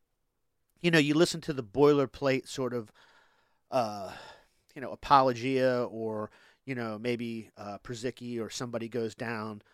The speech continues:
and does a press conference somewhere where there was a shooting, say, and, and they'll say, you know, if they're, they're, "We're trying to build community trust. You know, if there's no trust, you know, we can't do,"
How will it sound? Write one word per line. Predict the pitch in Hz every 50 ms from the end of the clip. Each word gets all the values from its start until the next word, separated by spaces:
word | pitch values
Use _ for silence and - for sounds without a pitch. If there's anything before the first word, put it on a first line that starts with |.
| _ _ _ _ _
and | - 107 101
does | 127 117 -
a | -
press | - - 131 113 - -
conference | - 123 117 113 107 - 117 -
somewhere | - 123 113 110 113 110 110 107
where | 110 110 104
there | 113 110
was | 104 104 101 -
a | 107 101 101 -
shooting, | - - - 185 170 139 131 120 113
say, | - - 123 113 110 110 113 110 107 _ _ _ - - - - - _ _ _ -
and, | 147 156 151 151 151 151 147 147 135 - _ - -
and | 160 170 175
they'll | 175 170
say, | 160 - - 185 180
you | 175 180
know, | 175 180 170 165
if | 156 -
they're, | - 160 165
they're, | 139 143 165 151
"We're | 143 143 139 151
trying | 151 - - 190 185 175
to | 165
build | 123 - 147 147 151 143 127 113 -
community | - - 123 127 123 117 98 90 80 -
trust. | - - - - - - - - - - - _ _ _ _ _ _ _ _ _ _ -
You | 123
know, | 107 98 104 -
if | -
there's | - 151 135 - -
no | 170 165 143
trust, | - - - 147 139 131 - - - - - - - _ _ _ _ _ _ -
you | 127
know, | 123 110 110 104
we | 104 110
can't | - - 131 127 123 113 -
do," | - 117 120 120 117 117 113